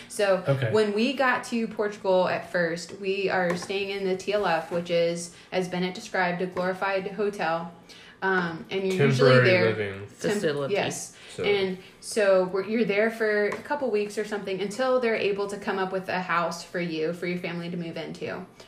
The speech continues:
Speaker 1: Um, and there's a little bit of time waiting for your, uh, belongings to be shipped
Speaker 2: Mm-hmm.
Speaker 1: over and stuff. Um,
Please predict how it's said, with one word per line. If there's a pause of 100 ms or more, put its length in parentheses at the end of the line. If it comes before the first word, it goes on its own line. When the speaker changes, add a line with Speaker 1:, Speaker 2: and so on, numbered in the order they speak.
(140)
Speaker 1:
Um,
and
there's
a
little
bit
of
time
waiting
for
your,
uh,
belongings
to
be
shipped
Speaker 2:
Mm-hmm.
Speaker 1:
over
and
stuff. (340)
Um,